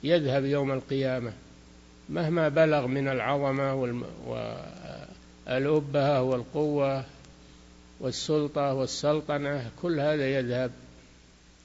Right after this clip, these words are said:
ويبقى الناس سواء، كلهم ضعفاء لله عز وجل، كلهم مرتهنون بأعمالهم، الملوك والصعاليك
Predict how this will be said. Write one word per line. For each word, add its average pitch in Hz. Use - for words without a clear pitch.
ويبقى 151
الناس 147
سواء، 135
كلهم 156
ضعفاء 139
لله 135
عز 123
وجل، 127
كلهم 147
مرتهنون 135
بأعمالهم، 123
الملوك 151
والصعاليك 147